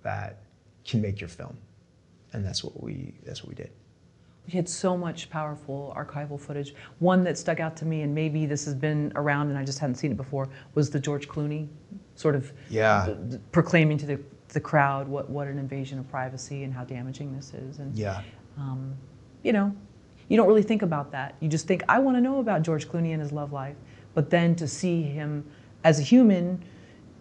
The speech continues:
Speaker 2: and you can see it on his face, that it is damaging, and we don't know everything that's been said and how much is true and how much isn't.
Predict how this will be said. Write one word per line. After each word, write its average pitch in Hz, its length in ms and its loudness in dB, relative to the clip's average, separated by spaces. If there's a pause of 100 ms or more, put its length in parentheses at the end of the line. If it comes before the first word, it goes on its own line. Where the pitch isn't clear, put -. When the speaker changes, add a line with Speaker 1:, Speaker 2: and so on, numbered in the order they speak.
(120)
Speaker 2:
and 165 100 12
you 156 60 10
can 156 120 -2
see 196 140 10
it 185 60 10
on 175 100 4
his 156 140 2
face, 180 460 2
that 147 360 2
it 151 140 0
is 170 400 4
damaging, 143 640 -4
and 143 160 -6
we 147 80 -4
don't 151 220 -6
know 139 420 -8 (240)
everything 139 320 -4
that's 135 160 -10
been 139 140 -4
said 139 320 -2
and 143 100 -6
how 135 100 -8
much 131 220 -12
is - 120 -18
true 143 220 -8
and 139 80 -10
how 135 80 -8
much 139 220 -10
isn't. 143 260 -10